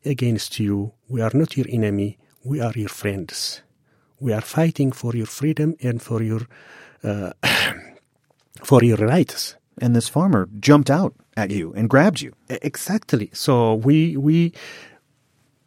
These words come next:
Speaker 1: uh, the, the fighting that moment, okay, w-, w-, day before that we had to fight with the military and with the people, and we won. And then, uh, the third day, uh, the fighting started early in the morning and then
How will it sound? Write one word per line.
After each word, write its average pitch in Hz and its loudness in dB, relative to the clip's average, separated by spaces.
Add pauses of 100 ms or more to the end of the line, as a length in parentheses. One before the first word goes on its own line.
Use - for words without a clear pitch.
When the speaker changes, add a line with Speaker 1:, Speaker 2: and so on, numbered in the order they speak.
(200)
Speaker 1:
uh, 156 0
the, 147 -2
the 139 0
fighting 180 2
that - -4
moment, 135 2
okay, 110 -4
w-, 110 -2 (220)
w-, 107 -12
day 151 4
before 156 0
that 135 2
we 127 2
had 117 -2
to 120 -14
fight 127 -4
with 107 -2
the 107 -2
military 127 0
and 107 -4
with 101 -8
the 101 -4
people, - -4
and 101 -2
we 104 -2
won. 131 0
And 110 -4
then, 143 2 (460)
uh, 113 -4
the 107 -6
third 139 0
day, 131 2 (420)
uh, 104 -4 (200)
the 117 -4
fighting 139 -2
started - -6
early 160 0
in 127 4
the 120 0
morning 117 0 (420)
and 117 0
then 113 -2